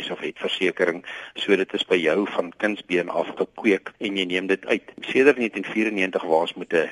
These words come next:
hele nuwe klomp jong professionele beroepslui te doen het wat nie noodwendig daardie agtergrond het nie,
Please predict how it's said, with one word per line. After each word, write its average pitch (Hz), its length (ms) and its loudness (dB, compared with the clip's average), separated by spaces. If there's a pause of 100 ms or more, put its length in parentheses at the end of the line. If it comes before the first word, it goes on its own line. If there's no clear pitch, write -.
(100)
hele 90 240 4
nuwe 90 300 0
klomp 95 380 -6
jong 90 380 -6
professionele 85 600 -2
beroepslui 87 560 -2
te 80 140 -8
doen 92 180 -4
het 90 160 -6
wat 87 140 0
nie 151 120 -4
noodwendig 85 600 -4
daardie 76 280 0
agtergrond 80 680 0
het 78 140 -4
nie, - 160 -16